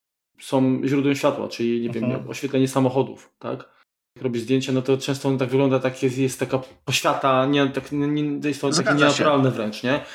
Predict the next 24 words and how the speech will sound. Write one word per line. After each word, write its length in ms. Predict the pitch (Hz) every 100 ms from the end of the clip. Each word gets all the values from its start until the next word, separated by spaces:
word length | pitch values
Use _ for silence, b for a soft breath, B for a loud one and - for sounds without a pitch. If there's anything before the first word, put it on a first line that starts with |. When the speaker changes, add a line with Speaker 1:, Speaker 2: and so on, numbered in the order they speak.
| B B B
Speaker 1:
I, 360 | 139 143 143 151
i 40 |
tutaj 260 | 139 147 143
jak 100 | 135
to 100 | 120
wygląda? 380 | 117 117 117 277
Speaker 2:
No 80 |
zostało 500 | 269 180 - 110 95
to 140 | 85 92
dalej 300 | 80 78 80
tak 160 | 85
samo. 220 | - 95 120
No, 100 | 131
algorytm 480 | 123 127 120 123
jest 160 | 110 -
ten 120 | 110
sam. 280 | 107 95 95 B _ _ _ _
Apple 280 | 131 139 143
naprawdę 400 | 131 139 135 127 117
ładnie 640 | 120 135 127 95 92 95
robi 240 | 90 87 87
te 160 | 90
zdjęcia, 480 | 85 - 85 - 87
bo 360 | 87 90 85